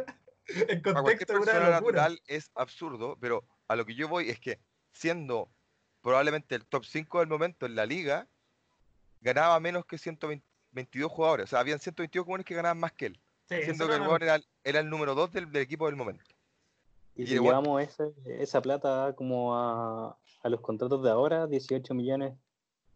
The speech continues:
Speaker 3: se los pagan en un año a un jugador promedio.
Speaker 2: Y
Speaker 1: Sí,
Speaker 2: más,
Speaker 1: bueno, sí,
Speaker 2: y
Speaker 1: ni
Speaker 2: más.
Speaker 1: siquiera buenos.
Speaker 2: Piensa que
Speaker 3: Claro.
Speaker 2: Stephen Curry, que creo que es el sueldo más alto, gana treinta y ocho millones de dólares. O sea, este weón gana el triple en un año de lo que ganó Pippen.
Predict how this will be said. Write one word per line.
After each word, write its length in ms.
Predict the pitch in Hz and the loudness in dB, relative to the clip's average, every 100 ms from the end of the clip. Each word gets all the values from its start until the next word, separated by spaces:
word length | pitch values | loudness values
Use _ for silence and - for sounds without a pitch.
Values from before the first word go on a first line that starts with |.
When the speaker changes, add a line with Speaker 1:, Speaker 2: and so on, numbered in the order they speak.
| - | -12
Speaker 3:
se 160 | - | -2
los 120 | 120 | 0
pagan 240 | 120 127 120 | 4 2 2
en 80 | 113 | -2
un 160 | 113 147 | -4 -2
año 320 | 156 113 113 | -2 -6 -8
a 60 | 117 | -8
un 60 | 120 | -2
jugador 280 | 127 123 | 2 2
promedio. 480 | 123 120 151 135 113 _ _ _ _ | 2 -4 0 0 -2 _ _ _ _
Speaker 2:
Y 100 | 110 | -8
Speaker 1:
Sí, 40 | 104 | 2
Speaker 2:
más, 200 | 131 - | 4 2
Speaker 1:
bueno, 320 | 156 160 151 | 0 -4 -4
sí, 160 | 151 147 | -2 -2
Speaker 2:
y 80 | 151 | -2
Speaker 1:
ni 80 | 120 | 2
Speaker 2:
más. 140 | 170 | 2
Speaker 1:
siquiera 240 | 190 180 | 4 0
buenos. 440 | 226 269 175 143 - _ _ _ _ _ _ | 0 0 0 -2 -6 _ _ _ _ _ _
Speaker 2:
Piensa 320 | 147 160 170 | -4 0 0
que 220 | 147 143 123 | 2 0 2
Speaker 3:
Claro. 160 | 127 | 0
Speaker 2:
Stephen 280 | 170 156 143 - | 0 -2 -6 -6
Curry, 240 | 175 165 | -4 -2
que 100 | 151 | -2
creo 200 | 139 160 | 0 0
que 80 | 151 | 0
es 60 | 143 | -4
el 60 | |
sueldo 280 | 131 160 151 | -2 -2 0
más 120 | 147 | 2
alto, 220 | 165 165 | 2 0
gana 160 | 147 151 | -2 -2
treinta 260 | 147 139 147 | -4 -6 -6
y 40 | |
ocho 180 | 151 151 | -4 -6
millones 280 | 139 151 147 | -6 -6 -4
de 60 | |
dólares. 180 | 196 165 | -4 -2
O 20 | |
sea, 160 | 147 123 _ _ _ _ - 147 | -2 -6 _ _ _ _ -12 -8
este 240 | - - 156 | -6 -6 -4
weón 140 | 156 | -2
gana 140 | 156 | 0
el 100 | 143 - | -2 -2
triple 300 | 196 202 202 | -2 0 0
en 80 | |
un 120 | 180 185 | 2 0
año 160 | 202 | 0
de 80 | 190 | -2
lo 80 | 170 | -2
que 80 | 160 | -2
ganó 180 | 165 | -2
Pippen. 320 | 170 190 190 | -4 -6 -8